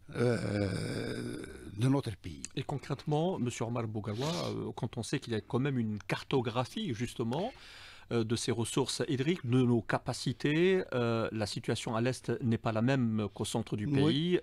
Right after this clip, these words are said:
Speaker 2: ni à, à, à l'Ouest.
Speaker 1: Oui, je continue, je continue par rapport à cet indicateur. Si on étale la carte de l'Algérie, donc si on prend le nord, la situation des barrages, donc on,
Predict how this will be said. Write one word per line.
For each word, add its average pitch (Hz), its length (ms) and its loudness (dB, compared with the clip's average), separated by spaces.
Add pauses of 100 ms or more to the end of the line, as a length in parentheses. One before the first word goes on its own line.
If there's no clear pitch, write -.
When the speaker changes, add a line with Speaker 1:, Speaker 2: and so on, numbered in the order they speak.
Speaker 2:
ni 160 420 4
à, 117 440 0
à, - 140 -2
à 123 40 4
l'Ouest. 151 480 2
Speaker 1:
Oui, 170 240 0
je 151 120 2
continue, 175 460 2
je 160 100 2
continue 175 420 0
par 170 120 0
rapport 156 300 -2
à 139 60 -2
cet 143 240 -6
indicateur. 123 580 -6 (340)
Si - 140 -6
on 143 140 -2
étale 202 300 -4
la 143 100 -6
carte - 260 -6
de 127 160 -4
l'Algérie, 113 560 -6 (100)
donc - 200 -12
si 120 80 -8
on 120 100 -4
prend 139 160 -6
le 117 160 -2
nord, 143 240 -4 (320)
la 110 80 -8
situation 117 420 -6
des 110 140 -6
barrages, 139 420 -6 (460)
donc 143 320 -4
on, 127 300 -2